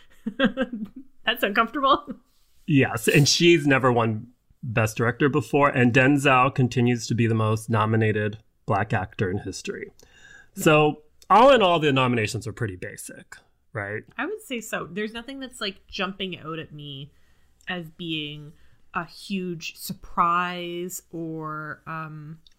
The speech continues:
Speaker 1: like, you know how sometimes they like to throw in a nomination where you're like, "Whoa, that person got nominated"?
Speaker 2: Yeah.
Speaker 1: There, there weren't any of those this year. It was very expected.
Speaker 2: It was pretty expected, except I did think, 'cause Gaga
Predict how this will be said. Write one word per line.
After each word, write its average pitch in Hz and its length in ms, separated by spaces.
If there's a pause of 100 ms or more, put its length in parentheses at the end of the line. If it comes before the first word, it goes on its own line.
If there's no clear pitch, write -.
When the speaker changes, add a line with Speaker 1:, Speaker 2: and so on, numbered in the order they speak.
(640)
Speaker 1:
like, 185 140
you 165 80
know 170 60
how 202 100
sometimes 185 380
they 165 80
like 156 160
to 165 80
throw 156 340
in 156 60
a 156 60
nomination 143 680
where 175 100
you're 143 140
like, 80 260
"Whoa, 185 580
that 147 240
person 254 300
got 240 240
nominated"? 160 160
Speaker 2:
Yeah. 113 320
Speaker 1:
There, 104 140 (180)
there 226 160
weren't 262 220
any 285 180
of 196 80
those 110 240
this 139 220
year. 165 80
It - 40
was 185 120
very 202 280
expected. - 580 (760)
Speaker 2:
It 196 60
was 160 140
pretty 240 240
expected, 156 400
except 147 280
I 151 100
did 165 300
think, 160 300
'cause 127 160
Gaga 113 560